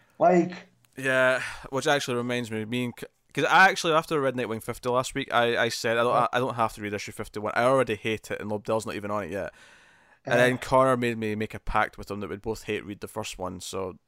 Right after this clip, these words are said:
Speaker 1: Yeah. Well, I'm, I'm gonna hate read it as well because it,
Speaker 2: Oh, shit.
Speaker 1: it,
Speaker 2: Okay.
Speaker 1: I, I, I wanna see how, how far it jumps,
Speaker 2: Mm-hmm.
Speaker 1: you know? So, 'cause, 'cause if you go back, I, I think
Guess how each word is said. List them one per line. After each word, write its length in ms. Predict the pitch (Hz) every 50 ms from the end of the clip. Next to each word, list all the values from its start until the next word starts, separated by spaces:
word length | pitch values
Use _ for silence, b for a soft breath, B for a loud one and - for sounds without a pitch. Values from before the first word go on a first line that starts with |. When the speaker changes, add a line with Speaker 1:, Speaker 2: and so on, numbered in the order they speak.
| _ _ _ _ -
Speaker 1:
Yeah. 240 | - - - 127 - - B B B B B
Well, 140 | - 247 262
I'm, 160 | 277 277 269 247
I'm 160 | 247 240 240
gonna 160 | 240 233 214
hate 160 | 185 220 196 190
read 140 | 190 185
it 120 | 175 165 156
as 120 | 151 139
well 220 | 147 147 143 143 143
because 460 | 151 143 - 147 147 151 143 135 -
it, 60 | -
Speaker 2:
Oh, 100 | 160 160
shit. 180 | 131 - 175 160
Speaker 1:
it, 220 | 127 107 - - _ -
Speaker 2:
Okay. 340 | 143 - - 110 107 117 - _ _ _ -
Speaker 1:
I, 220 | 196 202 214 208 - -
I, 200 | 214 220 220 214 -
I 80 | 220 208
wanna 360 | 185 170 202 208 214 226 208
see 280 | - - - 214 202 196
how, 500 | 147 180 180 180 180 180 175 180 - - _ _ _ _ _ _ _ _ _ _ _ _ _
how 340 | - - - - 175 180 -
far 560 | - - - - - 160 165 165 165 165 156 - -
it 260 | 160 156 151 - _ _ _ _
jumps, 680 | - 160 143 135 131 120 123 - - - - - - _ _ _ _ 117
Speaker 2:
Mm-hmm. 300 | 117 110 104 104 101 107
Speaker 1:
you 140 | - 160 160
know? 240 | 156 151 151 147 - - _ _ _ _ _ _ _
So, 240 | - - - 147 147
'cause, 280 | 143 185 185 180 - B B B B B B
'cause 160 | - 262 247 226
if 100 | 220 269
you 120 | 285 -
go 120 | 339 320
back, 460 | 285 277 277 277 277 - - - - _ -
I, 100 | 202 196 - 214 214
I 40 |
think 380 | 214 - 226 247 247 - -